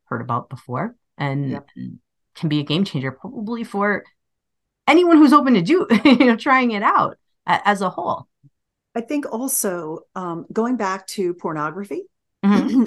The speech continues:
Speaker 2: <clears throat> and to media sex,
Speaker 1: Mm-hmm.
Speaker 2: it all shows guys just pumping away on us. And one of the things that I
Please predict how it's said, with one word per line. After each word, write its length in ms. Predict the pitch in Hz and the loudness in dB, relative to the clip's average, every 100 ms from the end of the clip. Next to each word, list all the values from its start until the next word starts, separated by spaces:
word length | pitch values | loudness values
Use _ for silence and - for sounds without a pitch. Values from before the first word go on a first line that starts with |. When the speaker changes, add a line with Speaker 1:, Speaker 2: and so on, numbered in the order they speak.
| - | 0
Speaker 2:
<clears throat> 260 | 202 190 - | -10 -10 -10
and 140 | 196 | -10
to 720 | - 214 175 170 160 160 - _ _ - | -8 -2 -2 -2 -6 -8 -12 _ _ -6
media 480 | 190 196 190 196 202 | 0 0 0 0 -2
sex, 500 | - 214 - - _ _ _ _ _ _ - | -4 -8 -10 -20 _ _ _ _ _ _ -6
Speaker 1:
Mm-hmm. 440 | 165 170 165 156 196 _ _ _ _ _ _ _ | -2 -2 -2 -4 -8 _ _ _ _ _ _ _
Speaker 2:
it 100 | 285 | 0
all 280 | 320 403 466 | 4 4 2
shows 760 | 466 - - 277 269 269 269 262 | -2 -6 -2 -2 0 -2 -4 -6
guys 560 | 233 214 214 214 208 | -4 -2 -2 -4 -6
just 440 | - 190 175 175 - _ | -6 -2 -2 -4 -14 _
pumping 500 | - 185 175 175 160 | -4 -2 -2 -4 -8
away 380 | 151 143 156 - | -8 -10 -10 -12
on 200 | - - | -14 -16
us. 400 | - - - - _ _ _ _ _ _ _ _ - _ - - _ _ 220 | -16 -16 -18 -20 _ _ _ _ _ _ _ _ -20 _ -20 -20 _ _ -4
And 680 | 226 220 220 214 220 220 - _ | 0 0 0 0 -2 -2 -6 _
one 320 | - 214 277 392 | -6 -2 0 -2
of 80 | |
the 80 | 403 | -4
things 480 | 392 233 226 220 214 - | -4 -6 -4 -6 -8 -8
that 160 | 190 196 | -4 -2
I 520 | 185 180 180 180 | 0 -2 -4 -8